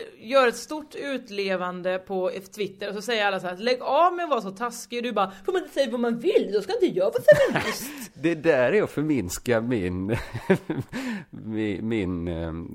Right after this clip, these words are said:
Speaker 2: mina dis-, diskussioner som jag har med
Speaker 1: Ja,
Speaker 2: folk.
Speaker 1: men ändå ringa in det ganska tydligt, va?
Speaker 2: Ja, men är inte det viktiga
Speaker 1: Du har ju brå-, du har själv erkänt att du har bråkat för bråkandets skull.
Speaker 2: Ja, men jag har bråkat för mina, mm, serotoninnivåers skull.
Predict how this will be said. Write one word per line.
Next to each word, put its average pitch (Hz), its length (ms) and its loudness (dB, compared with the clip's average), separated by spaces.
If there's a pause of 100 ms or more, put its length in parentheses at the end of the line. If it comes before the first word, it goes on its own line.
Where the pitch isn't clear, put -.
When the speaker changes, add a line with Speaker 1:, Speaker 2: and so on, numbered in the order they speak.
Speaker 2:
mina 98 420 -4
dis-, 82 240 -8
diskussioner 101 640 -6
som - 160 -10
jag - 80 -6
har 76 100 -6
med 311 80 -6
Speaker 1:
Ja, 370 120 0
Speaker 2:
folk. 370 100 -4
Speaker 1:
men 349 140 -2
ändå 208 280 -2
ringa 330 220 -6
in 247 240 -2
det 254 80 -2
ganska 302 320 -4
tydligt, 240 500 -4
va? 370 100 2 (140)
Speaker 2:
Ja, 156 60 -2
men 202 160 2 (160)
är 196 220 2
inte 214 280 -2
det 180 80 4
viktiga 196 380 -2
Speaker 1:
Du - 80 2
har 214 120 2
ju 277 60 -6
brå-, 339 260 0
du 269 60 0
har 277 80 -2
själv 277 180 -2
erkänt 269 460 -2
att 262 80 -2
du 254 40 -2
har 240 100 0
bråkat 196 380 0
för 185 60 -16
bråkandets 175 460 -8
skull. - 420 -8
Speaker 2:
Ja, 90 560 0
men 92 100 -2
jag 92 60 0
har 95 60 -8
bråkat 101 340 -2
för 92 280 -2
mina, 82 760 -4
mm, 80 460 -10
serotoninnivåers 95 960 -4
skull. - 280 -14